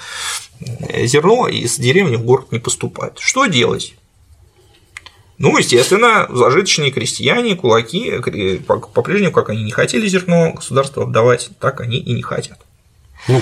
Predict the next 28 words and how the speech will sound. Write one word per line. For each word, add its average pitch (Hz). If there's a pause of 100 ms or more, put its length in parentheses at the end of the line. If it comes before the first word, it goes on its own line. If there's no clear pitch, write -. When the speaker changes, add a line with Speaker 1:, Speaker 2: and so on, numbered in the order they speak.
Speaker 2:
при 104
этом 98
Speaker 1:
Вот. 120
Speaker 2:
надо 110
понимать, 107
именно 104
эти 101
люди 101
задавали 107
тон 104 (380)
общественному 110
мнению 101 (140)
в 110
Speaker 1:
Да, 117
Speaker 2:
деревнях, 135
Speaker 1:
да. 92 (180)
Speaker 2:
а 98
ком-, 110
кто 113
захотел 135
бы 170
хлеб 156
продавать, 139
еще -
бы 110
и -
хату 85
сожгли. 98